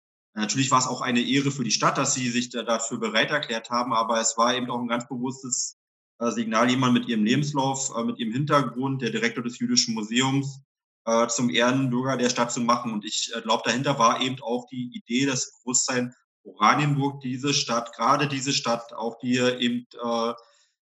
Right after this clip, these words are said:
sag ich mal, auch belastet war, historisch sowieso, aber auch in der jüngeren, ähm, Vergangenheit eben historisch belastet war. Diese Stadt soll eine weltoffene Stadt sein, eine, eine bunte Stadt, eine, äh, frohe Stadt. Und sie haben sich da auch als, naja, ich, zur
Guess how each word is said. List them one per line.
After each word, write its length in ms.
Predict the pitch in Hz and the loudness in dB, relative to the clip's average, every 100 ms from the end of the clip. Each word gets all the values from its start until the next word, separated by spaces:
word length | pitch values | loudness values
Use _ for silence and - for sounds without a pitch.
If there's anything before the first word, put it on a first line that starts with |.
| - | 2
sag 100 | 117 | 2
ich 120 | 123 | 4
mal, 160 | 131 123 | 0 0
auch 180 | 120 - | -2 0
belastet 460 | 127 143 - 156 | 4 6 4 -2
war, 160 | 131 127 | 0 2
historisch 460 | 127 139 135 143 139 | 2 -2 0 0 0
sowieso, 440 | 127 113 113 165 | -2 -4 -2 0
aber 140 | 143 | 2
auch 120 | 123 127 | 0 0
in 100 | 123 | 0
der 140 | 123 | 2
jüngeren, 520 | 143 143 139 139 135 135 | 0 -2 -2 -2 -4 -4
ähm, 460 | 127 123 123 127 - - | -2 -2 -2 -4 -12 -4
Vergangenheit 720 | 123 123 127 135 131 131 - | 0 4 2 2 0 0 -2
eben 160 | 123 | -10
historisch 500 | 123 135 - 127 131 | -8 -8 -6 -4 -4
belastet 360 | 123 120 123 - - | -2 0 0 -4 0
war. 240 | 117 117 - _ - | 0 0 -4 _ -8
Diese 260 | 127 139 | -4 2
Stadt 400 | 143 127 127 - | 2 2 -2 -4
soll 440 | - 117 123 127 - | 0 2 4 2 -2
eine 280 | 110 120 104 | -2 0 2
weltoffene 560 | 113 123 123 123 123 | 2 2 -2 -4 -2
Stadt 280 | 117 120 120 | -2 -2 -2
sein, 280 | 120 117 117 | 0 0 0
eine, 500 | - 117 117 113 107 | -2 -2 0 -2 -2
eine 220 | 110 110 | -6 -6
bunte 360 | 107 139 156 147 | 0 4 4 2
Stadt, 340 | - 135 131 | 0 0 0
eine, 220 | - 117 117 | 0 -2 0
äh, 440 | 113 107 104 117 - | 0 -2 -2 -4 -4
frohe 160 | 123 127 | -8 -4
Stadt. 160 | 123 | -4
Und 120 | 117 | -4
sie 400 | 117 123 123 123 - _ _ _ - | 0 4 4 2 -6 _ _ _ 2
haben 640 | 120 139 143 139 143 143 - | 4 6 6 4 2 -6 -8
sich 180 | 123 123 | -8 0
da 180 | 131 | 0
auch 280 | 127 151 - | 2 0 2
als, 340 | 113 110 - 104 | 2 2 0 -4
naja, 240 | 98 107 | -4 -2
ich, 160 | 110 | -2
zur 120 | - | -6